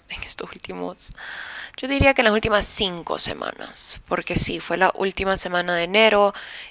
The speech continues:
y de ahí todo febrero ha sido como very messy for me. Eh, no me he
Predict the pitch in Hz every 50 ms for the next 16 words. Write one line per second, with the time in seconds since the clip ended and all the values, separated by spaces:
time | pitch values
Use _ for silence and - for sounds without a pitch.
0 | _ _ 143 139 156 165 170 165 - _ - 160 156 147 151 - - 90 85 85
1 | - - 50 50 50 - - - _ - - - - - 82 80 82 - - -
2 | - - 87 80 - - - _ _ _ _ _ _ _ _ _ _ - - 151
3 | 156 156 151 156 165 160 160 160 156 156 151 143 - 156 - - - - - 151
4 | 156 156 151 - - - - - - - - - - - - - - - - -
5 | - - - - - _ _ _ _ - - - - - - - - - - -
6 | _ _ _ _ _ _ _ _ _ _ _ _ _ _ _ _ _ _ _ _
7 | _ _ _ _ _ _ _ _ _ _ _ - 196 190 185 175 165 165 160 160
8 | - - - - - - - - _ _ _ _ _ _ _ _ _ _ _ _
9 | _ _ _ _ _ _ _ _ _ _ _ _ _ _ _ _ _ _ - 202
10 | 196 196 190 190 190 190 190 196 196 190 190 190 190 190 190 190 - -